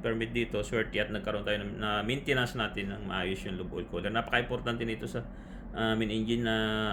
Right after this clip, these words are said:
ano, operation, mga ka-idol. Kaya yun, at, ah, sa lahat ng mga mini engine, meron kasi siyang, ano, na parameter, ano, na limit. Kapares nito, mga idol, oh. Bali, dito, yan. Kapares niyan, ito yung lube oil cooler.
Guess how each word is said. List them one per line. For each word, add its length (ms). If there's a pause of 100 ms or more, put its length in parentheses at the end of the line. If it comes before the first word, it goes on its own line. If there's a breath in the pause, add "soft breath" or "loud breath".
ano, 160 (180)
operation, 600
mga 320
ka-idol. 560
Kaya 240
yun, 240
at, 240
ah, 320 (500 loud breath)
sa 80
lahat 240
ng 80
mga 160
mini 240
engine, 160
meron 160
kasi 160
siyang, 320
ano, 240
na 240
parameter, 640
ano, 160 (240)
na 140 (720)
limit. 320 (640)
Kapares 240
nito, 240
mga 240
idol, 240
oh. 20 (460)
Bali, 320
dito, 400
yan. 240 (320)
Kapares 400
niyan, 240
ito 160
yung 320
lube 160
oil 160
cooler. 400